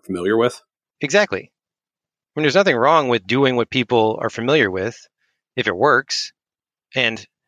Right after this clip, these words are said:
Speaker 2: as much as people say A U M's going away, I don't see where it's going. There are changes and people are doing things differently, but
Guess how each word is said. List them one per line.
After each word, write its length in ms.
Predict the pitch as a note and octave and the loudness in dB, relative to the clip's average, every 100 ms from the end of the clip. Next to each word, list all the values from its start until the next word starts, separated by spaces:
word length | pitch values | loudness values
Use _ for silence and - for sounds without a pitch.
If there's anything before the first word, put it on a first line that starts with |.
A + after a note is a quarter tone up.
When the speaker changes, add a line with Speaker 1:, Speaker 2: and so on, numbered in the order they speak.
| _ | _
Speaker 2:
as 100 | B2 | -4
much 220 | C3 C3+ A#2+ | -2 -2 -2
as 100 | A#2+ | -4
people 200 | B2 A#2 | -4 0
say 220 | B2 A#2 | 0 0
A 120 | A#2+ | 0
U 120 | A2+ | -2
M's 140 | A2 G2+ | -4 -4
going 220 | G2+ F#2+ | -6 -2
away, 300 | G2+ B2+ G#2 | 0 0 -2
I 100 | G2 | -2
don't 200 | A#2 G#2 | -2 -2
see 260 | - - A2+ | -8 -6 -4
where 180 | G#2 F#2+ | -2 -4
it's 120 | - | -6
going. 480 | F#2+ A#2 G2 G#2+ A#2 _ _ _ _ _ _ - | -6 -4 -4 -8 -18 _ _ _ _ _ _ -4
There 140 | B2 G2+ | -2 0
are 40 | |
changes 640 | - A#2+ A2+ G#2 B2 - _ _ _ | 0 -2 -2 -4 -4 -10 _ _ _
and 180 | G#2+ G#2 | -4 -2
people 260 | A#2+ A2+ A2 | -2 -2 0
are 60 | |
doing 200 | G#2+ G#2+ | 0 -2
things 180 | G2 F2+ | -4 -4
differently, 380 | C3 C3 G#2 G2 | -4 -2 -4 -4
but 200 | F#2 | -4